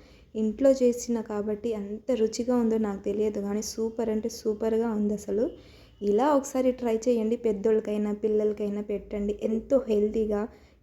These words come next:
క్యారెట్ మిల్క్ అయితే రెడీ అయిపోయింది. నా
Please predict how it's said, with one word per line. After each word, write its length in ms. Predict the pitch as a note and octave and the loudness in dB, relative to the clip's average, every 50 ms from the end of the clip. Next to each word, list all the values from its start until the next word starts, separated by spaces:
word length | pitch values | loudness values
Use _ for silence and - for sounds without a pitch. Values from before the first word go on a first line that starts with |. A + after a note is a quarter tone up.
| - | -10
క్యారెట్ 440 | - A3+ G3+ G3 G#3 A#3+ B3 B3 B3 | -6 -4 -4 -2 -2 -2 -2 0 0
మిల్క్ 280 | A#3 A3+ A3+ A3 A3 - | 2 2 2 2 0 -2
అయితే 260 | A3 G#3 G#3 - B3+ | -4 -4 -2 -2 -2
రెడీ 280 | B3 A#3 G#3 G3 G#3 G#3+ G#3+ | -2 -2 -2 0 0 0 0
అయిపోయింది. 640 | G3+ G3 G3 - G3+ G3+ G3 G3 G3 G3 F#3+ G3+ B3 D#4 - - - - - - - - - | 0 -2 -2 -4 -4 -4 -4 -4 -4 -2 0 0 0 0 -2 -8 -16 -20 -20 -20 -20 -12 -6
నా 180 | G#3+ G3+ G3+ | -4 -2 0